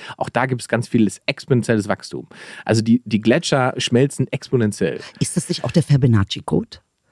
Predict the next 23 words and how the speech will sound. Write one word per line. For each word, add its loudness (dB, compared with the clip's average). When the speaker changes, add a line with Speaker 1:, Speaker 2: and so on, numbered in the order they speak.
Speaker 1:
Das -12
weiß -4
Speaker 2:
Es -10
Speaker 1:
ich -2
Speaker 2:
gibt 0
Speaker 1:
nicht. -2
Speaker 2:
einen 2
Fibonacci-Code, -2
das -10
heißt -4
also, -8
die, -8
es -14
gibt, -6
ne, 6
also -2
aus -12
den -2
Pflanzen 4
habe -2
ich -4
das, -2
äh, -20